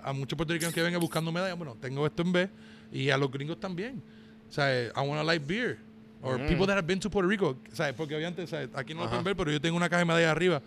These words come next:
Speaker 1: Y la, ah, medalla, no, es, eso,
Speaker 2: Ah,
Speaker 1: eso
Speaker 2: de
Speaker 1: es,
Speaker 2: adorno.
Speaker 1: es, es, es de adorno. Y poderle ofrecerle, pero tener un metralla es como que, oh, wow. Y,
Speaker 2: Claro.
Speaker 1: y, y, y, exacto, y again, es como traer esos pasitos de casa.
Speaker 2: Ujú,
Speaker 1: ¿Me
Speaker 2: ujú.
Speaker 1: entiendes?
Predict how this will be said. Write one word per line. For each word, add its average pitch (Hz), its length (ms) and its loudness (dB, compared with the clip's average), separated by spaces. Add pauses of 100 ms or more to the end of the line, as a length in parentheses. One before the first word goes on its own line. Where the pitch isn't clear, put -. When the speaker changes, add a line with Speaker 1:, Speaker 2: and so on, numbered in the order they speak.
(360)
Speaker 1:
Y 135 320 -2
la, 139 180 -4
ah, 175 120 -6
medalla, 160 340 2
no, 151 160 -4
es, 139 240 -6
eso, 139 180 4
Speaker 2:
Ah, 135 140 4
Speaker 1:
eso 127 160 4
Speaker 2:
de 202 80 6
Speaker 1:
es, 185 80 2
Speaker 2:
adorno. 123 380 6 (200)
Speaker 1:
es, 160 180 4
es, 156 220 4
es 143 140 2
de 180 80 12
adorno. 175 360 10 (300)
Y 147 120 0
poderle 156 280 6
ofrecerle, 190 380 4
pero 147 160 -2
tener 127 160 -4
un 160 80 -2
metralla 180 340 4
es 135 60 -4
como 156 180 -2
que, 123 80 -8
oh, 98 200 -6
wow. 160 420 -6 (360)
Y, 139 300 0
Speaker 2:
Claro. 110 360 0
Speaker 1:
y, 147 60 -2
y, 135 440 0
y, 131 400 -4
exacto, 135 320 -4
y 156 60 0
again, 175 240 4
es 165 100 -2
como 190 400 0 (480)
traer 151 160 2
esos 160 160 0
pasitos 185 320 -4
de 170 80 -2
casa. 123 260 -6 (180)
Speaker 2:
Ujú, 120 300 -8
Speaker 1:
¿Me 143 120 -6
Speaker 2:
ujú. - 60 -4
Speaker 1:
entiendes? 143 480 -2